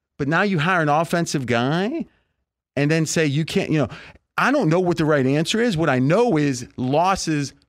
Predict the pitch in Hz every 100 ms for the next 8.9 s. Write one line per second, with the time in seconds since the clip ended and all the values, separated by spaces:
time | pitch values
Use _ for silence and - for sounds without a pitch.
0 | - 156 151 147 127 - - - 143 156
1 | 117 107 - - _ _ _ _ 120 160
2 | 175 190 143 135 147 135 131 104 120 180
3 | 214 196 151 131 123 - 196 214 151 139
4 | 185 180 165 143 107 - 156 190 147 -
5 | - _ _ _ _ _ _ 143 190 208
6 | 180 - 190 175 165 151 139 190 208 190
7 | 151 170 160 156 156 156 147 139 165 165
8 | - 180 151 160 196 175 143 127